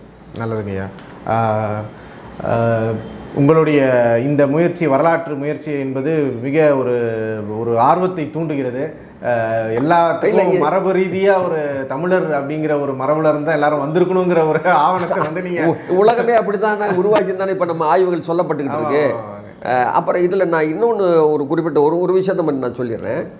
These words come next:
Speaker 2: இதுல இப்ப என்னுடைய கருத்துக்கு வந்து பல முரண்பாடான தகவல் வந்து எல்லாரும் சொல்றாங்க, தெரிவிச்சுக்கிட்டு இருக்காங்க எனக்கு வந்து. அ, இங்க இருந்து ஈழவர், அதாவது ஈழத்திலிருந்து ஈழவர்னு ஒரு குறிப்பிட்ட ஒரு இனம், அ,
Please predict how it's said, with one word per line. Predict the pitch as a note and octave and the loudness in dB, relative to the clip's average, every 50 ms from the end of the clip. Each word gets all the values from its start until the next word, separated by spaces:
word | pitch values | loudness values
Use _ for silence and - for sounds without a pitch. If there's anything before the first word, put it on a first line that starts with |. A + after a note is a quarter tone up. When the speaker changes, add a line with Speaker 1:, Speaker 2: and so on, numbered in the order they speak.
| - - - - - - - | -20 -20 -20 -20 -16 -6 -2
Speaker 2:
இதுல | - F3+ G3 F#3+ F3+ E3+ D#3 D3+ D3 D3 D3 | 2 4 6 6 6 6 6 6 6 4 4
இப்ப | C#3+ C#3+ D3 D3 | 4 4 4 4
என்னுடைய | D#3+ E3 F#3+ F#3+ G3 F3+ | 4 4 4 4 4 4
கருத்துக்கு | F3+ F#3 F#3+ G3+ F#3+ - G#3 G3+ | 4 4 4 4 2 -2 -2 -2
வந்து | F#3+ F#3+ F#3+ G#3+ G3+ | -2 -2 -2 -2 0
பல | D#3+ F#3 F#3 | 0 0 0
முரண்பாடான | F#3 F3 F3 F#3 F#3+ G3 F#3 F#3+ F3+ F3+ E3+ E3+ E3 D#3+ D3+ D3 D3 C#3+ C#3 C3+ C3 C3 | 0 0 0 0 0 2 2 2 2 2 0 0 0 0 0 0 0 0 0 0 -2 -2
தகவல் | C3+ D#3 E3 F3 E3+ | 0 0 2 2 2
வந்து | D#3 C#3+ C#3+ D3 D#3+ | 0 0 0 0 0
எல்லாரும் | D3 D3 D3 D3 C#3+ C#3 C3+ B2+ - - - - G#2 A2+ A#2 - | 0 0 0 0 0 -2 -2 -4 -8 -10 -12 -12 -10 -10 -4 -2
சொல்றாங்க, | - E3 D#3+ D#3+ D#3 D3 D#3 E3+ | 0 0 2 2 2 0 0 -2
தெரிவிச்சுக்கிட்டு | - D3 D3 D3+ D#3 D3+ D3 C3+ A2 | -2 -2 -2 -2 -2 -4 -6 -6 -6
இருக்காங்க | - A2+ A2+ A2+ G#2+ | -6 -6 -4 -4 -6
எனக்கு | G#2+ A2+ F#2+ F#2+ | -6 -6 -6 -6
வந்து. | F2+ F#2 F#2 F2+ - - - - - - - - | -6 -8 -8 -10 -12 -14 -18 -20 -20 -20 -16 -6
அ, | - A2 C3 D3 | 0 2 2 4
இங்க | E3 G3+ G#3 G#3 G#3 | 4 4 4 4 4
இருந்து | G#3 A3 A3 A3 | 4 2 0 0
ஈழவர், | F#3+ F3+ G#3 A3+ A#3+ A#3+ A#3+ A3+ A3 G#3+ G3 - - - | 0 2 2 4 4 4 4 4 4 2 2 -2 -6 -4
அதாவது | - A#2+ D3 D#3+ F3 F3 D3 | -4 -2 0 0 0 2 4
ஈழத்திலிருந்து | D#3+ G3+ A#3 A#3 A3+ - F#3+ F#3+ F#3 F3+ F#3+ F#3+ A3 A#3 A#3 A3+ A3+ - - - - C#3+ | 4 4 4 4 2 0 -2 -2 -2 -2 0 0 2 2 2 2 -2 -6 -12 -14 -8 -2
ஈழவர்னு | E3 G3 A3 A3+ A3+ A3+ G#3+ A3+ A3+ G#3+ G#3+ G3+ G3 F3+ | 2 2 4 4 4 4 4 2 0 0 -2 0 0 2
ஒரு | F3 E3 C#3 | 2 0 0
குறிப்பிட்ட | B2 E3+ F3+ F#3 F#3 G3 F3 - F3 F3 | 0 0 0 0 0 -2 0 2 2 2
ஒரு | E3 D#3 D#3 D3 | 2 2 0 0
இனம், | C#3+ D#3+ E3+ E3 C3+ - - - - - - - - - - - - - - - - - - - - - - - - - - - - - - - | 2 2 2 2 0 -2 -8 -16 -20 -20 -20 -20 -20 -20 -20 -20 -20 -20 -20 -20 -20 -20 -20 -20 -20 -20 -20 -20 -20 -20 -20 -20 -20 -18 -8 -2
அ, | - G#2 | 0 2